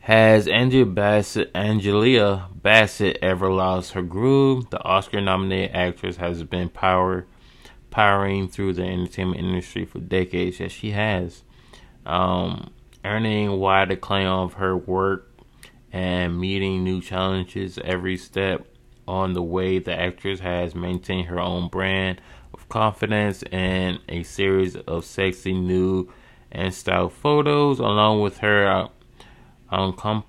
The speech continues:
accompanying profile. Bassett addresses she's kept her groove going and why she loves seeing women embrace their sensual, sensuality, sexuality, compassion,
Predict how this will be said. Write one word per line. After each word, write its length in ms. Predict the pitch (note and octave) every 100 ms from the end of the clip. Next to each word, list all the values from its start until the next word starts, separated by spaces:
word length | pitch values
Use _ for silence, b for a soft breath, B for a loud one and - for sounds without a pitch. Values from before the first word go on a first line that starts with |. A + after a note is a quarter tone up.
| - - - - -
accompanying 720 | F#2 - A2+ - A#2 A2+ A2
profile. 760 | - A#2 A2+ - A2 G#2+ G#2+ G#2
Bassett 460 | G#2 G2+ G2 G2
addresses 580 | F2+ F#2+ F#2+ - G2 F#2+
she's 500 | - - G#2 G2+ F#2
kept 540 | - G#2 G2 F#2+ - -
her 140 | F#2+
groove 560 | F2 F2+ F#2 F#2+ F2+ D#2+
going 440 | F#2 F#2+ F#2 F#2
and 220 | F2 E2+
why 220 | E2+ F2+ F2
she 220 | - F2
loves 540 | F2+ F#2 F#2 E2+ - _
seeing 360 | - F#2+ F2+
women 260 | F#2 F2+ F2+
embrace 460 | F2+ E2+ F#2 F2+ -
their 360 | F#2 F2+ F2 - B B B B B B - -
sensual, 840 | - - G#2+ G#2 - G2+ G2 - _ -
sensuality, 1080 | - G#2+ G#2 G2+ G2 G2+ G#2 F#2+ A2 G#2+ G2
sexuality, 960 | - G2 F#2+ - F#2+ F#2+ F#2 F2+ G2 F#2+
compassion, 880 | - E2 - F#2 F#2 - F#2+ F2+